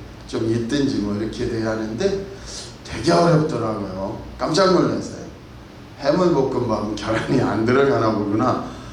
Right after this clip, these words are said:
그러고서 그냥 어쨌든 어려운데 둘 다 이렇게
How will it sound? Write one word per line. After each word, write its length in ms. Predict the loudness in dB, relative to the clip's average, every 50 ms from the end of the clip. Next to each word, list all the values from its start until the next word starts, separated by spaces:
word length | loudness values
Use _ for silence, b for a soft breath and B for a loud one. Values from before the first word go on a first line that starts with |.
| B B B -14 -10 -4
그러고서 460 | 0 2 2 2 2 0 -2 -4 -6 -6 -10 -12 -14 -16 -16 -18 -18 -16 -14 -10
그냥 360 | -4 -2 -2 -2 -2 -4 -6 -8 -10 -12 -12 -14 -12 -10
어쨌든 520 | -8 -4 0 2 2 2 2 2 2 0
어려운데 840 | 0 0 2 2 4 4 4 2 2 2 2 2 2 2 0 -4 -10 -12 -14 -16 -16 -16 -18 -18 -18 -18 -18 -16 -12
둘 280 | -8 -4 -2 0 2
다 180 | 2 2 2 2
이렇게 380 | 2 0 0 -2 -2 -2 -4